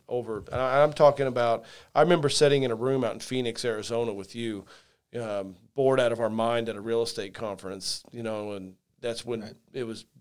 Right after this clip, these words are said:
Speaker 1: Bitcoin was getting traction, and we were, like, joking about it
Speaker 2: Right.
Speaker 1: and everything. But had we bought Bitcoin at that time,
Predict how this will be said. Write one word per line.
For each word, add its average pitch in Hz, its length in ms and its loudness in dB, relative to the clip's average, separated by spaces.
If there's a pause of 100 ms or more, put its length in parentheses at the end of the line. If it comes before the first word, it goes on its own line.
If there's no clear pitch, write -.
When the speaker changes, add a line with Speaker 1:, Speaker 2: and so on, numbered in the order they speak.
(200)
Speaker 1:
Bitcoin 120 400 -4
was 107 140 -12
getting 110 200 -10
traction, 113 460 -6
and 107 80 -10
we 113 60 -8
were, 113 180 -8
like, 107 140 -10
joking 117 440 -6
about 117 340 -4
it 120 220 -10 (200)
Speaker 2:
Right. 107 200 -10
Speaker 1:
and - 120 -16
everything. 139 260 -2
But 135 120 0
had 147 140 2
we 156 120 0
bought 131 320 6
Bitcoin 139 420 2
at 104 80 -8
that 101 220 -10
time, 117 480 -4